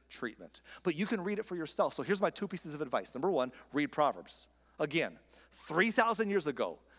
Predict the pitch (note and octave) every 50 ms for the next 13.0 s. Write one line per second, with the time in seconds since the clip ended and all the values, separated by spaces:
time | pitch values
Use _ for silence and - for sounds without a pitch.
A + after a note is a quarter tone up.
0 | - - - D#3 D#3+ E3 F#3+ G3+ G#3 G3 F3+ E3 D#3+ D#3+ E3+ G3 G#3+ B3 C4+ D4
1 | C#4+ G#3 C4 C4 C4 C4 G3+ - G3 B3 A#3+ F#3 - D#3 C#3+ F3 E3 A3 G#3 G3+
2 | F3+ - - A3+ G#3+ G3 F#3 F#3+ F3 E3 F#3 A#3 C#4+ D#4+ - - - C#4+ C4+ -
3 | - B3+ B3 B3+ C4 B3 F#3+ F3+ C#3+ C3+ F#3 G#3+ A#3+ A#3 G#3 G3 - - A#3 A3+
4 | G#3+ G#3+ B3 A#3 G#3 E3+ - - C#3 C3 G#2+ F#2 - - - - - - - -
5 | - C3 D#3+ G3+ A3+ A#3+ A#3 F3 G3+ G#3 G#3 A3 A3+ G3 G3 F#3 E3+ - - -
6 | - D#3+ E3+ D3+ - - - - A3 - - A2+ - - - - - - _ _
7 | _ _ _ - - - - - - F#3 G#3 G#3 F#3+ - - - - G3+ A3 A#3+
8 | B3 A3+ - - - - G#3+ G#3 G3+ G3 - - - G3 F#3+ F#3 E3+ C#3+ G3 G3
9 | E3 - - F3+ E3+ E3 E3 F3 G3+ A#3+ C4 C4+ C4 A3 C3+ - - - - -
10 | - - G#3 B3 C4 B3+ G3+ - - A3 G#3+ G3 - G#3+ F3 F#3 F#3+ G#3 F#3+ F#3+
11 | B3+ C4+ B3+ A#3+ C4 A#3+ B3+ B3+ B3 F#3+ C#3+ F3 A3 A#3+ - A#3 F#3 G3+ F#3 D3
12 | F3+ F#3 E3 D#3 - - C4 B3 A#3 F#3 F3 E3 D3+ - - C#3+ C3+ B2+ A2